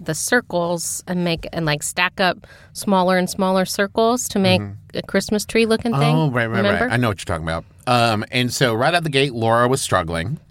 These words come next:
Speaker 1: Mm-hmm.
Speaker 2: and had a really lovely moment from Matt where he came over and kind of jokes, went out of the room for a second.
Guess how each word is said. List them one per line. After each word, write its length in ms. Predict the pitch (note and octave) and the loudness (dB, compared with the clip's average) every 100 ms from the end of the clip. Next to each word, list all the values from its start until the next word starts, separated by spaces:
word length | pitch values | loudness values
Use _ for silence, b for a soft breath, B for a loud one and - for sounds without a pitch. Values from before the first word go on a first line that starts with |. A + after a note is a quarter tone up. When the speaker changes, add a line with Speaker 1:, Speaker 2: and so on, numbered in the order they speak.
| - | -6
Speaker 1:
Mm-hmm. 380 | F#3+ F3+ E3 F3 - - - | -2 0 0 -2 -4 -12 -2
Speaker 2:
and 340 | D3+ C3 B2+ - | 2 4 2 -2
had 200 | - C#4 | -2 0
a 60 | |
really 540 | C#4 A3+ A3+ C#4 F4 F4 | 0 0 2 4 4 2
lovely 600 | C#4+ C3 B2 C3 E3+ C4 | 2 2 4 2 0 -2
moment 560 | C#3 F2 F2 A2+ - - b b b b b | 0 -2 -4 -6 -8 -14 b b b b b
from 400 | - G#3 G#3+ C#3 | -4 -2 0 0
Matt 520 | F2 E2 F3+ A3 - - - B B B | -2 -2 -8 -12 -20 -20 -20 B B B
where 160 | B2+ | 2
he 140 | C#3 E3 | 2 0
came 380 | - B2+ D#3 G3 | -2 0 2 2
over 500 | C#3+ A2 B2+ D3+ D3+ B2 | 2 2 0 0 -2 0
and 260 | A#2+ A#2 | 0 0
kind 160 | A2 B2 | -2 -2
of 80 | G#2 | -2
jokes, 460 | A#2 B2+ E3+ - - | 0 0 0 -8 -10
went 240 | C3 C3+ C#3+ | -2 2 4
out 120 | E3 | 2
of 60 | |
the 80 | E3+ | 2
room 240 | F3 C3 B2 | 2 2 2
for 180 | A2+ | 0
a 40 | G2+ | 0
second. 580 | - F2 E2+ F2+ A2+ | 0 -4 -2 -2 -2